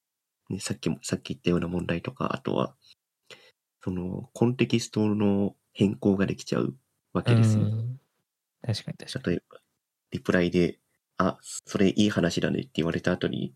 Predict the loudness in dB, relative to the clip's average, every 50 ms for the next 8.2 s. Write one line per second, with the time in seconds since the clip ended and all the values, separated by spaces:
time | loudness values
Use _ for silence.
0 | _ _ _ _ _ _ -6 -6 -6 -4 -4 -4 -6 -6 -8 -18 -20 -20 -18 _
1 | -6 -4 0 0 0 0 0 -2 0 2 0 2 2 0 -2 0 0 0 0 0
2 | -2 -4 -2 -2 -2 -4 -4 -2 0 2 2 2 2 2 2 2 2 2 -2 -4
3 | -6 _ -14 -8 -4 -4 -4 -2 -2 -4 -6 -4 -2 0 0 0 0 -2 -4 -6
4 | -8 -6 -4 -4 -2 -2 -2 -2 -4 -4 -4 -2 -2 -2 -2 -2 -4 -2 -2 -4
5 | -4 -8 _ _ -20 -20 -20 _ _ _ _ -2 -2 0 0 0 0 -2 -2 -4
6 | -4 -4 -4 -4 -4 -6 -6 -8 -4 -2 0 2 2 2 2 0 -2 _ -4 0
7 | 0 0 0 0 -2 0 2 4 4 4 4 4 4 6 6 6 6 4 4 2
8 | -2 -4 -6 -8